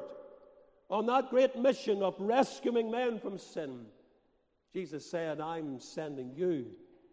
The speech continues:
with the very same mission to go out there and rescue others and bring them to know the Lord as their Savior."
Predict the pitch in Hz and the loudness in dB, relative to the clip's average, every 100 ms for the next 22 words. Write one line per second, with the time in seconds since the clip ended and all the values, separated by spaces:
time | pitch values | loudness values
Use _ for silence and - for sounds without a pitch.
0 | _ - 143 139 123 170 180 165 - 175 | _ -8 -6 -6 -6 -2 0 -2 -4 -4
1 | 165 156 165 - 120 104 - _ _ _ | -4 -4 -6 -6 -8 -10 -16 _ _ _
2 | _ _ 123 135 156 196 180 165 147 143 | _ _ -6 0 4 4 2 -2 -2 -2
3 | 135 180 175 - 170 175 175 147 127 - | -2 -4 -4 -4 -2 -2 -2 -4 -6 -8
4 | 117 165 180 160 139 143 170 170 139 - | -6 -2 -2 -2 -4 -4 -2 -2 -4 -8
5 | - - - 151 143 165 151 135 135 - | -18 -20 -8 -6 -2 -2 -2 -6 -10 -8
6 | 139 117 131 | -8 -6 -10